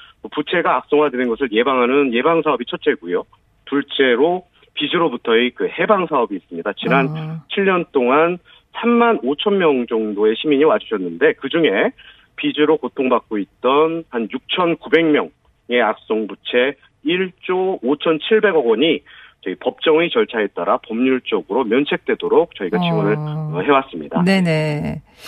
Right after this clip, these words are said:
Speaker 2: 그러면 신용회복위원회처럼 빚을 유예하거나 감면하는 그런 기능이랑 비슷한 건가요?
Speaker 1: 예, 그렇습니다. 뭐, 신용회복위원회가, 어, 뭐, 금융회사들과의 협상을 통해서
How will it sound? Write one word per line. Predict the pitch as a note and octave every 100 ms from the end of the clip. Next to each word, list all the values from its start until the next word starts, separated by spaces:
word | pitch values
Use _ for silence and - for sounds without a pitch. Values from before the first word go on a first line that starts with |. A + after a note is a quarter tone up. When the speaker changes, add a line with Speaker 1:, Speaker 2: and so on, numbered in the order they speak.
| - - - _ _
Speaker 2:
그러면 | B3+ D#4+ E4 A3+
신용회복위원회처럼 | - A#4 B4 A4+ G#4 F4+ C4 C#4 C4+ B3+ A3 G#3 G3
빚을 | - A3 A#3+ C4+ A#3+ F#3+ -
유예하거나 | F#3 G3+ C4+ C4 A#3+ G#3+ G3+ -
감면하는 | - F#3+ A#3+ A3+ G#3
그런 | G3 G3 F#3+
기능이랑 | F#3+ F#3+ F3+ E3+
비슷한 | D#3+ D#3+ - F#3
건가요? | D3+ C3+ C3 - _ _ _ _ G#2+
Speaker 1:
예, | D#3+ G3+ G#3
그렇습니다. | - D3+ D3+ C#3+ D3
뭐, | A#2 C#3+
신용회복위원회가, | C#3+ A#3+ C4 A#3+ G3+ G3 D#3 C3+ A2 - D#3+ D#3+ E2+ - - _ _
어, | B2 B2+
뭐, | B2
금융회사들과의 | A#2+ - F3 F#3+ F#3 G3+ G3+ D#3+ C3 A2+ B2
협상을 | - A#3 - - A3 A3 G#3 G3
통해서 | - G3 C#3+ A2 D#3 F3 F#3+